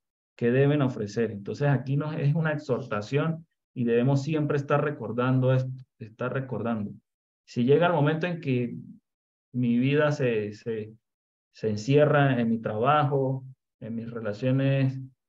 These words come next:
personales, aparte de la iglesia, aparte de la relación con los hermanos, siempre está esta,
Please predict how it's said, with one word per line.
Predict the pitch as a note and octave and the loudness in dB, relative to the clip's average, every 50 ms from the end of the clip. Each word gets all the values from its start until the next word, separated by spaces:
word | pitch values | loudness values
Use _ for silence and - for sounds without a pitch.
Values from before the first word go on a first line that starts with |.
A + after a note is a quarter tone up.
| _ _ _ | _ _ _
personales, | - A2+ - - A2+ A2 A#2 C3 C#3+ C3+ | -8 -6 -6 -6 -4 -2 0 0 2 2
aparte | A#2+ A2+ - - C3+ C#3+ C#3+ C3+ - C#3+ | 0 0 0 0 2 2 2 0 -2 -2
de | C#3 C3+ | -2 0
la | C3+ C3 | 0 -2
iglesia, | B2 A#2+ A#2+ C3 C#3+ C#3+ C3+ C3 A#2+ | -2 -2 -2 -2 -2 -2 -2 -4 -4
aparte | - A#2 A#2+ B2 B2 - C#3+ | -4 -2 -4 -4 -2 -4 -2
de | C3+ | -2
la | C3+ C3 | -2 -2
relación | C3+ C3+ C3 B2+ A#2+ B2+ C#3 C3+ | -2 -2 -4 -4 -4 -4 -4 -4
con | C3+ C3+ C#3 | -2 -2 -2
los | C#3 C3 C3+ | 0 0 0
hermanos, | C#3 C#3 C#3+ C#3 C#3+ C#3 C#3+ D3 D3 - - _ _ _ _ _ _ _ _ _ _ _ _ _ _ | 0 0 0 0 0 0 -2 -2 -6 -8 -14 _ _ _ _ _ _ _ _ _ _ _ _ _ _
siempre | - - - C#3 C#3 C#3 C#3 C#3+ C3+ | -16 -8 -4 -4 -2 -2 -2 -2 -4
está | C3+ - C#3 | -4 -4 -4
esta, | B2+ B2+ - C3 A#2+ | -4 -2 -4 -4 -6